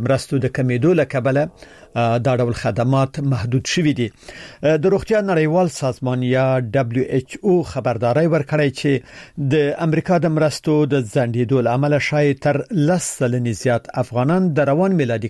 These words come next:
کال تر پایه له روغتیايي خدماتونو بې برخې شي.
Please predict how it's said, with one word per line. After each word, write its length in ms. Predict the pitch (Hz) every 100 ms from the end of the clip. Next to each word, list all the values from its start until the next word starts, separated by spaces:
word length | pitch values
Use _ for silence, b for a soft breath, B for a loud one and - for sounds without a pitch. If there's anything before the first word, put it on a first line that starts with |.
| -
کال 100 | 107
تر 180 | - 104
پایه 220 | 117 110 - B B B B
له 140 | 156 180
روغتیايي 400 | 160 - 165 202
خدماتونو 600 | - 110 117 104 131 110
بې 140 | 104 101
برخې 220 | 101 131
شي. 180 | -